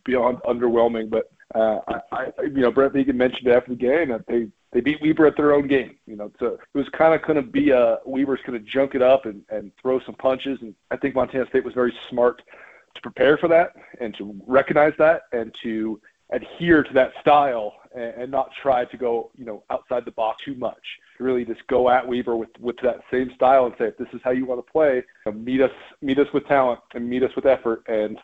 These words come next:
we'll see who wins at the end." And Montana State was able to do that.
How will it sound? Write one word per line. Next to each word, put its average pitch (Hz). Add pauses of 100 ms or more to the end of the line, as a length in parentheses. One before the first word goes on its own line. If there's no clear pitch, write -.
we'll 120
see 120
who 123
wins 117
at 117
the 123
end." 131
And 113 (160)
Montana 120
State 117
was 107
able 113
to -
do 120
that. 107